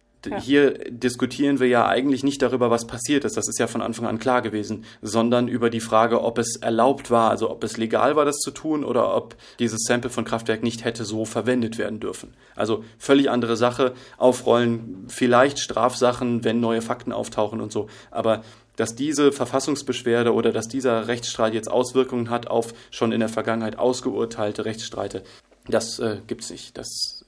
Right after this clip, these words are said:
Speaker 1: äh, besteht nicht.
Speaker 2: Das heißt, man kann es maximal als einen Wegweiser für zukünftige Vorkommnisse betrachten.
Speaker 1: Richtig.
Speaker 2: Ja.
Speaker 1: Mhm. Ja. Okay. Ich glaub, damit haben wir jetzt aber auch wieder eine Menge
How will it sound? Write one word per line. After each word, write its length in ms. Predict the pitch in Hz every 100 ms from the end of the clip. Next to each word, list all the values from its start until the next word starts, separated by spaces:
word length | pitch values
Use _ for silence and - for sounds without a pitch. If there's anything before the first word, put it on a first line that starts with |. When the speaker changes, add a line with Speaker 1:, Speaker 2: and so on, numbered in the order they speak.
| 85
Speaker 1:
äh, 40 | 80 -
besteht 300 | - - -
nicht. 200 | 175 - - - - -
Speaker 2:
Das 100 | -
heißt, 160 | 381
man 100 | 202
kann 160 | 180 196
es 140 | 190
maximal 500 | 190 190 202 190 190
als 240 | 147 180 -
einen 400 | 180 185 185 156 -
Wegweiser 640 | 190 175 - 165 170 170
für 240 | - - 180
zukünftige 800 | - 190 190 - 185 185 180 151 - -
Vorkommnisse 640 | - - 151 190 180 175 170
betrachten. 600 | 175 - 151 - - 190
Speaker 1:
Richtig. 320 | 113 - - - - - - -
Speaker 2:
Ja. 60 | -
Speaker 1:
Mhm. 200 | 110 117 - - - -
Ja. 220 | 135 - - _ _ _ _ _ _ _ _ _ _ _ _ -
Okay. 340 | - - - - - - -
Ich 100 | -
glaub, 160 | - 135
damit 260 | 147 135 127
haben 160 | 180
wir 120 | 180
jetzt 200 | 151 135
aber 180 | 123 123
auch 180 | 120 131
wieder 140 | 135
eine 120 | 131 123
Menge 460 | 120 160 160 156